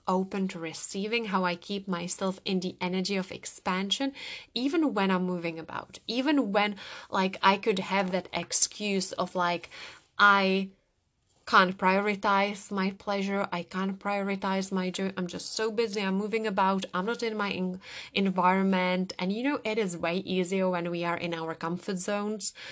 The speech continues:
It's way easier when we are in our homes and we are in the same family environment. But actually, for me, it's fun that I will be traveling. I'll be sharing vibes with you from my journey.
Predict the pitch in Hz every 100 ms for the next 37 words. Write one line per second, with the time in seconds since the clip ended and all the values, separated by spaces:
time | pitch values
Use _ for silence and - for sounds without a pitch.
0 | - - 208 185 180 175 180 - 208 208
1 | 190 196 190 185 180 175 175 - 165 170
2 | - 175 - 165 165 160 - - 196 208
3 | 214 196 - 175 170 180 165 175 175 170
4 | - 180 185 185 - 170 180 185 196 190
5 | 170 160 165 180 247 277 240 233 - -
6 | - _ - 214 196 294 294 277 208 202
7 | 208 220 190 190 - - 190 190 180 -
8 | 180 190 190 190 175 - - 175 - -
9 | - 196 190 196 - 190 185 180 180 185
10 | 190 190 - 185 - 180 175 - 180 175
11 | - - - - 190 170 156 147 - -
12 | 247 247 240 240 233